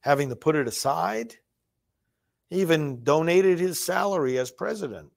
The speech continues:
Let's, let's compare that to what, what all the other presidents have done, especially the freedom-hating Democrat ones.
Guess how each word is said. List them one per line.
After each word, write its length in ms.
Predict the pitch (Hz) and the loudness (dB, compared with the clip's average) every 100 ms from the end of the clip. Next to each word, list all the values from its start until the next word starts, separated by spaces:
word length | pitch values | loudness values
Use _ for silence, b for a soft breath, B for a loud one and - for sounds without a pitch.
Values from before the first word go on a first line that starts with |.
| - - | -18 -6
Let's, 320 | 151 156 - | -4 -4 -4
let's 180 | 160 - | -6 -6
compare 420 | 160 160 165 160 | -12 -2 2 2
that 260 | 151 147 - | 2 -2 -6
to 120 | 123 | -6
what, 360 | 131 127 - _ _ _ _ _ _ _ _ _ _ _ _ _ | -4 -4 -6 _ _ _ _ _ _ _ _ _ _ _ _ _
what 120 | 131 143 | 0 4
all 140 | 143 | 6
the 100 | 147 | 6
other 160 | 175 180 | 4 2
presidents 540 | 143 113 107 98 87 | -4 -6 -8 -16 -16
have 160 | 78 - | -16 -16
done, 200 | 65 - _ _ _ _ _ _ _ _ _ _ _ _ _ _ _ _ _ _ _ _ _ _ _ _ _ _ _ _ _ _ _ _ _ _ _ _ _ _ _ _ _ _ _ _ | -18 -20 _ _ _ _ _ _ _ _ _ _ _ _ _ _ _ _ _ _ _ _ _ _ _ _ _ _ _ _ _ _ _ _ _ _ _ _ _ _ _ _ _ _ _ _
especially 460 | - - 139 135 131 | -4 0 0 0 -4
the 120 | 113 | -4
freedom-hating 760 | - 151 139 123 110 135 123 120 | -4 -4 -4 -4 -2 -2 -2 -4
Democrat 520 | 151 147 - 90 - | -6 -6 -10 -12 -12
ones. 380 | 80 - - | -18 -20 -20